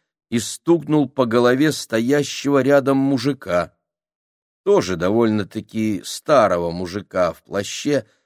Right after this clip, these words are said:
что было отдельной странностью при такой погоде. «Думаешь, тебя забыли, сволочь?» Старик сипло закашлялся и ещё раз замахнулся костылём,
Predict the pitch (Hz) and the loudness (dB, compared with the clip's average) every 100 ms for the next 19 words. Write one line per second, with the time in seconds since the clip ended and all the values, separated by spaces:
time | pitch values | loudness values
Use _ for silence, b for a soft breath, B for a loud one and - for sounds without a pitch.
0 | _ _ - 107 110 107 104 82 76 135 | _ _ -6 0 2 4 2 0 -2 0
1 | 110 87 87 - 104 123 107 104 - 107 | 0 -2 -8 -6 2 2 2 -4 -6 -10
2 | 92 101 104 98 104 87 113 110 92 69 | -6 -4 -4 -2 -4 0 0 0 -4 -8
3 | _ _ _ _ _ _ _ _ _ _ | _ _ _ _ _ _ _ _ _ _
4 | _ _ 65 64 85 104 110 113 104 - | _ _ -20 _ -2 0 2 2 0 -4
5 | 104 104 120 110 120 117 95 110 156 139 | -2 2 2 0 2 2 2 0 2 2
6 | 101 - - - 80 71 98 120 82 76 | -2 -8 -12 -14 -16 -10 -2 -2 -2 -8
7 | - - - - _ _ _ _ _ _ | -12 -12 -12 -16 _ _ _ _ _ _
8 | _ - - 95 95 92 - - 104 - | _ -18 -8 -6 -4 -6 -10 -8 -8 -6
9 | 87 76 87 - 107 104 - 95 - 98 | -8 -6 -8 -2 -2 -2 -6 -8 -6 -6
10 | 85 - _ _ _ 92 87 - 117 104 | -6 -8 _ _ _ -8 -8 -4 -2 0
11 | 95 76 101 98 90 110 104 - 95 - | -2 -2 -2 -2 -4 -4 -4 -6 -10 -10
12 | 92 - 95 92 113 107 | -12 -10 -8 -2 0 -2